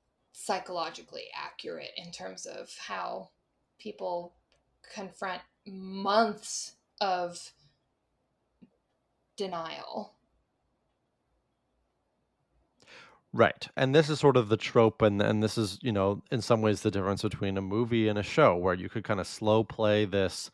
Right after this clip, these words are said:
Speaker 2: uh, growth process.
Speaker 1: Mm-hmm.
Speaker 2: Um, whereas with the movie, it's, okay, this major trauma happened, but the trauma,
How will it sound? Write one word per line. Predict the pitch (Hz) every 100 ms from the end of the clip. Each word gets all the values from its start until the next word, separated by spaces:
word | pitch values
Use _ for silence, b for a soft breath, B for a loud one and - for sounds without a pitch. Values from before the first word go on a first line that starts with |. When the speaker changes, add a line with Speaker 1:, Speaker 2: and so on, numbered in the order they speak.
| b b b b b -
Speaker 2:
uh, | 95 92 92 90
growth | - 104 104 107 - -
process. | - 90 78 - 85 90 117 - - b b b
Speaker 1:
Mm-hmm. | 101
Speaker 2:
Um, | 95 90 90 92 90 90
whereas | - 101 98 92 92 92 117 -
with | 113 110 _
the | 104 101
movie, | 110 180 180 110 104
it's, | 107 104 101 - - - _ _ _ _ _ _ _ -
okay, | 107 - 151 151 156 147 131
this | 110 -
major | 107 98 95
trauma | - 143 143 131
happened, | 131 123 135 127 117 b b -
but | 101 -
the |
trauma, | - - 135 147 123 107 107